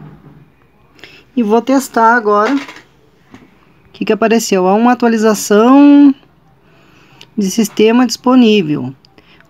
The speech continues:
Observe que o processo pode levar alguns minutos. Então, vou, vou atualizar. Vamos ver. Apareceu quatro G ali em cima,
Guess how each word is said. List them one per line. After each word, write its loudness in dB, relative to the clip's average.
Observe -2
que -6
o -4
processo -2
pode -2
levar 0
alguns 0
minutos. 0
Então, -6
vou, -2
vou -2
atualizar. -2
Vamos -4
ver. -12
Apareceu 0
quatro 0
G 2
ali 2
em 0
cima, 2